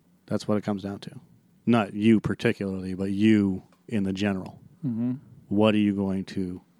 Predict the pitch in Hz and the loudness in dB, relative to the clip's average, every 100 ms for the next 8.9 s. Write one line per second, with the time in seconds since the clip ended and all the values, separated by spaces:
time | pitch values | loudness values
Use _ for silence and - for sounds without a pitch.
0 | _ - - 104 131 139 92 82 - - | _ -14 -6 0 0 0 -8 -12 -8 -2
1 | 104 104 101 104 101 - 117 113 107 101 | 2 2 2 2 0 2 4 4 0 -6
2 | 98 101 107 110 110 107 110 - 104 101 | -8 -6 0 2 2 0 -4 -4 -4 -2
3 | 101 95 98 98 - _ - - - - | -4 -4 -2 -2 -4 _ -20 -20 -14 2
4 | 113 104 98 - 117 110 110 - 110 104 | 4 6 2 0 0 0 -2 0 0 2
5 | 107 107 101 - 98 98 98 98 104 104 | 4 2 0 -2 -2 -2 -2 0 2 2
6 | 104 110 107 113 107 107 104 101 - - | 2 4 6 4 4 4 2 -2 -6 -6
7 | - 104 101 - 101 113 127 - - - | -2 0 -2 -4 -6 -6 -6 -10 -14 -18
8 | - - _ - 110 - 120 - | -20 -20 _ -8 -6 -4 -6 -6